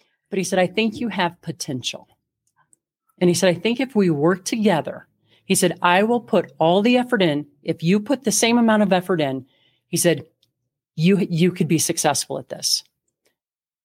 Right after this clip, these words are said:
And he coached me for the next three years. And I started to win tournaments. And I, and I remember this too. <clears throat> When I, when I finally gave in and said, "Yes, I'll be part of the team,"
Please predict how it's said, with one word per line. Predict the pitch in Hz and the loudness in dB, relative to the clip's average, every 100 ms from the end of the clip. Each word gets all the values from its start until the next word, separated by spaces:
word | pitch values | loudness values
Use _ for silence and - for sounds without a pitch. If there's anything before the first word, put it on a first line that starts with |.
| - | -2
And | 147 | 0
he | 202 214 | 0 -2
coached | - 208 208 170 | 0 0 0 -2
me | 151 | -2
for | 123 | -2
the | 156 | 0
next | 151 147 - - | 0 0 -4 -4
three | 156 170 196 | 0 0 2
years. | 180 139 135 - - - _ _ _ _ _ - | 2 0 -2 -4 -4 -6 _ _ _ _ _ -2
And | 165 160 | 2 2
I | 165 | 2
started | - 202 175 | 2 0 2
to | |
win | 170 170 | 2 2
tournaments. | 165 190 160 165 | 2 0 -2 -2
And | |
I, | 151 175 | -4 -2
and | 165 | 0
I | |
remember | 160 190 233 | 0 0 0
this | 190 - | 0 -2
too. | - 175 117 - | -2 -2 -2 -2
<clears throat> | 240 - - _ _ _ _ _ - | -2 -2 -8 _ _ _ _ _ -4
When | 175 | 0
I, | 165 160 | 0 0
when | 175 | 0
I | 160 | 0
finally | - 220 254 277 | 2 0 2 2
gave | 240 240 | 2 2
in | 226 | 2
and | 185 | 2
said, | 185 165 | 0 2
"Yes, | 165 151 | 2 0
I'll | 160 | -4
be | 151 | -4
part | 180 147 | -4 -4
of | |
the | 139 | -4
team," | - 156 | -2 -4